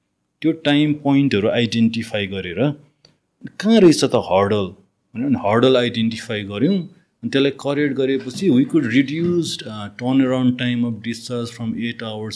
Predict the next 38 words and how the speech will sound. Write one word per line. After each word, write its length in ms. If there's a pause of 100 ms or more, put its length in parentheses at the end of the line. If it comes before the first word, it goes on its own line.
to 120
two 300
hours-सम्म 560
चाहिँ 200
रिड्युस 420
भयो 200
के। 120 (1080)
मिन्स 120
कति 280
कुराहरू 400
चाहिँ 160
त्यो 100
प्रोसेस 880
इम्प्रुभमेन्टको 760
पार्ट 460
हो 100
कि। 180 (1300)
थाहा 240
हुँदैन, 360
जबसम्म 400
हामी 100
मेजर 500
गर्दैनौँ 480
नि 60
हामीले 220
थाहा 260
नै 100
हुँदैन 280
कि 120
कहाँनिर 460
हर्डल 300
भइरहेको 400
रहेछ 240
भनेर। 1120
इमर्जेन्सी 480
पनि 100
त्यही 240
हो। 280